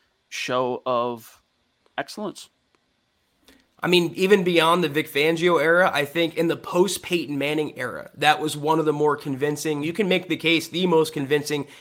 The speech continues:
Speaker 2: considering the circumstances, everyone counting them out. And they, they didn't just win this game on a walk-off field goal, or they didn't win the game by one or two points. They literally blew out Dallas at Dallas, convincing
Speaker 1: Uh,
Speaker 2: them.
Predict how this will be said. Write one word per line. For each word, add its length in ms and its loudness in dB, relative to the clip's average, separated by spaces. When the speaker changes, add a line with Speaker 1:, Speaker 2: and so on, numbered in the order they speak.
Speaker 2:
considering 520 2
the 60 -2
circumstances, 800 -4
everyone 480 2
counting 300 -2
them 100 -6
out. 300 -2
And 120 -2
they, 120 0
they 80 -8
didn't 220 4
just 120 0
win 160 4
this 160 0
game 320 0
on 140 2
a 80 4
walk-off 600 0
field 260 0
goal, 280 -4
or 100 0
they 140 0
didn't 140 2
win 140 4
the 60 2
game 260 0
by 160 0
one 280 0
or 80 -2
two 180 -6
points. 380 0
They 300 4
literally 640 0
blew 420 2
out 320 0
Dallas 500 -2
at 280 -6
Dallas, 500 -10
convincing 400 2
Speaker 1:
Uh, 120 2
Speaker 2:
them. 120 -12